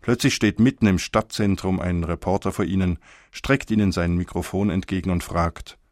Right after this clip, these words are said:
„Wer ist Jesus von Nazareth für Sie?“ Wer ist Jesus von Nazareth für Sie?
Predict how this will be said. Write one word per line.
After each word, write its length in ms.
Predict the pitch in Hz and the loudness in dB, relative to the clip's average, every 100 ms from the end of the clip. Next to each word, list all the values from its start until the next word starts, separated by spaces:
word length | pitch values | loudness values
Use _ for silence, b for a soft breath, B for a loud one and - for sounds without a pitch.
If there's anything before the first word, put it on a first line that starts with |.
| _ _ - | _ _ -8
„Wer 300 | 87 82 - | -4 -4 -4
ist 400 | 107 - - - | -6 -8 -14 -10
Jesus 380 | 90 85 90 - | -4 -4 -4 -2
von 140 | 101 | 0
Nazareth 560 | 82 73 - 90 90 - | 0 -2 -6 -6 -8 -10
für 260 | - 131 | -6 -4
Sie?“ 260 | 123 151 117 - _ _ _ _ _ _ _ b b b b _ | -2 -4 -6 -8 _ _ _ _ _ _ _ b b b b _
Wer 240 | - 90 90 | -2 0 0
ist 380 | 92 - - | -4 -6 -8
Jesus 280 | 92 87 90 | -4 -2 -2
von 120 | - | 0
Nazareth 520 | 90 87 - 95 85 - | 2 2 0 -4 -6 -6
für 200 | - 90 | -6 -6
Sie? 360 | - 104 95 | -4 -2 -4